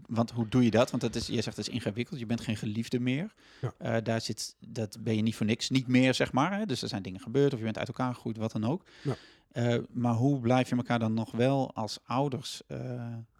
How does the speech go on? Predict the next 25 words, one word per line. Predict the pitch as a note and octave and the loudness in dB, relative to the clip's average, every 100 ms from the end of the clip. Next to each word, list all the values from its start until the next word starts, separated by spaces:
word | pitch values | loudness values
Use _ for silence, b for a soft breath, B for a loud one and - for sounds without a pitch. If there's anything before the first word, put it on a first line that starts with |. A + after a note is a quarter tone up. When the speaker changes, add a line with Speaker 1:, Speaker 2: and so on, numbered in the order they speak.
| _ _ _ _ _ _ _ _ _ | _ _ _ _ _ _ _ _ _
Speaker 1:
ja, | G#2+ A2+ A2 - | -12 -8 -8 -10
eh, | - G2+ G#2 G#2 - | -12 -14 -14 -16 -16
onder | - A#2+ F2 | -2 0 2
ogen | A2+ G#2+ | 0 -2
komen | - A2+ A#2 A#2+ | 0 0 2 0
of, | - - | -2 -8
eh, | - - - | -12 -14 -14
liefst | - G2+ - | -12 -10 -8
ook | G2+ | -6
nog | A2 | -4
een | A#2 | -2
beetje | A2+ A2+ A#2+ | 0 2 0
een, | B2 B2 | 0 -2
een | B2 A#2 | -2 0
positieve | C3 B2+ B2 A2+ | 2 2 0 0
band, | C#3 D#3+ A2+ | 0 0 0
eh, | A2 G#2+ | 0 0
daarin | G#2+ G2+ G2+ | -2 -4 -4
hebben? | G#2 G2+ B2+ | -6 -6 2
Speaker 2:
Blijf | C#3 C3 | 4 2
elkaar | A#2+ C3 B2+ | 0 -2 0
in | |
eerste | C3+ C#3 - | 0 -2 -2
instantie | A#2+ F#2 | -6 -6
als | A2 | -6